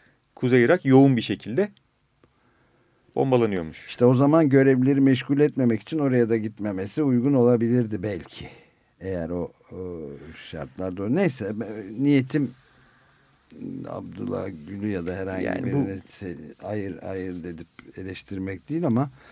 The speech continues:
Speaker 2: Van'da evlerin yüzde niye on birinin sigortalı olduğunu birisinin izah etmesi.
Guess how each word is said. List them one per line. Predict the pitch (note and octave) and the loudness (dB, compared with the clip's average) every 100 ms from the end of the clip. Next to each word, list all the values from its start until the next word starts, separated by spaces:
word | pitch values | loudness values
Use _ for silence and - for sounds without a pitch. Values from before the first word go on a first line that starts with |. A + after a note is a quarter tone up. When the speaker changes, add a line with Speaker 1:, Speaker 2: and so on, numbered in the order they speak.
| - - - - | -20 -20 -20 -12
Speaker 2:
Van'da | G#2 A2+ C3 C3+ C#3+ D3+ | -2 4 6 8 6 6
evlerin | C3 A#2 B2+ C#3 B2 | 6 6 4 6 4
yüzde | A#2 A2+ A#2 C3+ A2 | 4 0 2 2 2
niye | G#2 A#2 C3 C3+ | 2 4 4 2
on | A#2+ A#2 G#2 | 2 2 2
birinin | F#2 F#2 F2+ | -4 -6 -6
sigortalı | - A2 A#2 A#2 - G2 | -6 -2 0 0 -2 -4
olduğunu | F#2+ F#2+ D#2+ F#2+ A#2 | -4 -4 -4 -2 -2
birisinin | G#2 F#2 G#2 B2 A2+ | -2 -6 0 2 2
izah | G2 G#2 F#2+ | 0 -2 -2
etmesi. | D2 D#2+ D#2+ - | -6 -10 -12 -10